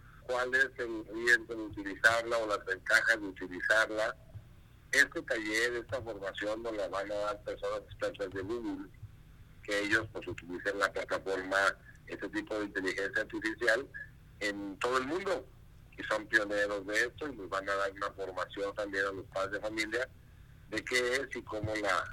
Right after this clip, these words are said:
la tenemos. También tenemos la parte de que hoy nos damos cuenta que la convivencia en la familia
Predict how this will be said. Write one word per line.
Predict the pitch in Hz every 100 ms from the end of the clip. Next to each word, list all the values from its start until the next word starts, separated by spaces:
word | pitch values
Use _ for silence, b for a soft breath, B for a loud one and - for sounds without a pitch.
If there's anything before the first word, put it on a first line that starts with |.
| - -
la | - 85
tenemos. | 85 82 95 - - - - - - - B B -
También | 110 117 127
tenemos | 127 143 131 131 131
la | 120
parte | - 110 110 120
de | 113 113
que | - 98 98 - - - - - - - -
hoy | 110
nos | 120
damos | 117 120 117
cuenta | 110 104 110
que | -
la | 98 -
convivencia | 98 92 92 101 113
en | 113
la | 95
familia | 92 90 98 - 113